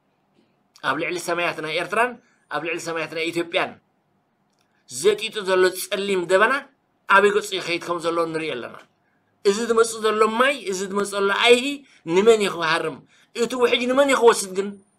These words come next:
ኣጸቢቕና ፈሊጥና ኣለና። በዚ ውሕጅ እዚ ንስኻን ከማኻ ዝኣመሰሉ ናይ ብሓቂ ኣዝዮም ኣሸገርቲ ሰባት፣ ኣዝዮም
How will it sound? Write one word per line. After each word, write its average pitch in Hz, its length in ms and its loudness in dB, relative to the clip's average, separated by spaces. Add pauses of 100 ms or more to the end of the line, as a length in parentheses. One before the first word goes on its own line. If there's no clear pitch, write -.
(420)
ኣጸቢቕና 170 520 -2
ፈሊጥና 120 340 -14
ኣለና። 101 240 -18 (1700)
በዚ 185 260 4
ውሕጅ 165 300 2
እዚ 175 160 -6 (420)
ንስኻን 180 520 0 (360)
ከማኻ 196 320 2 (100)
ዝኣመሰሉ 175 640 0 (480)
ናይ 160 120 -2
ብሓቂ 170 280 -2 (200)
ኣዝዮም 220 500 4 (640)
ኣሸገርቲ 220 540 0
ሰባት፣ 156 320 -4 (400)
ኣዝዮም 240 520 4